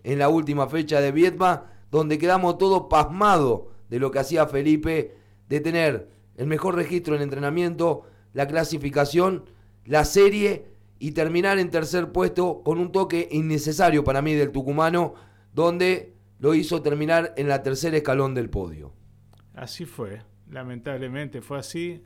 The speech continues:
Speaker 2: Teníamos todos los goles y también Joaquín
Speaker 1: Joaquín
Speaker 2: estaba,
Speaker 1: Telo.
Speaker 2: Joaquín había ganado la serie y
Speaker 1: Ujú.
Speaker 2: bueno, y no, se paró en la serie,
Speaker 1: Se paró
Speaker 2: pero
Speaker 1: en la serie.
Speaker 2: venía ganando.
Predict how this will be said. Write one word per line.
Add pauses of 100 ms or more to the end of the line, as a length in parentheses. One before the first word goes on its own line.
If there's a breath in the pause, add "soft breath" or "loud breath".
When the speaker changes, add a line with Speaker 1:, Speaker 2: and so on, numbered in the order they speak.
(440)
Speaker 2:
Teníamos
todos
los
goles
y
también
Joaquín (680 soft breath)
Speaker 1:
Joaquín
Speaker 2:
estaba,
Speaker 1:
Telo.
Speaker 2:
Joaquín
había
ganado
la
serie
y
Speaker 1:
Ujú.
Speaker 2:
bueno, (160)
y
no,
se
paró
en
la
serie,
Speaker 1:
Se
paró
Speaker 2:
pero
Speaker 1:
en
la
serie.
Speaker 2:
venía
ganando.